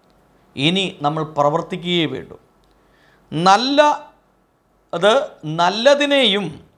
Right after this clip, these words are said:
ചീത്ത ചീത്തയെയും ആകർഷിക്കപ്പെടുന്നു. ആകർഷണ നിയമമാണ്. അതിനാൽ നിങ്ങൾ നല്ലത് സംഭവിക്കണമെന്ന് ചിന്തിക്കുക, നല്ലതിനെക്കുറിച്ച് ചിന്തിക്കുക.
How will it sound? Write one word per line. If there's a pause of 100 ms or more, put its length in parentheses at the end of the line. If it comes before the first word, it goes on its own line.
(480)
ചീത്ത (180)
ചീത്തയെയും
ആകർഷിക്കപ്പെടുന്നു.
ആകർഷണ
നിയമമാണ്. (1700)
അതിനാൽ (140)
നിങ്ങൾ
നല്ലത്
സംഭവിക്കണമെന്ന്
ചിന്തിക്കുക,
നല്ലതിനെക്കുറിച്ച്
ചിന്തിക്കുക.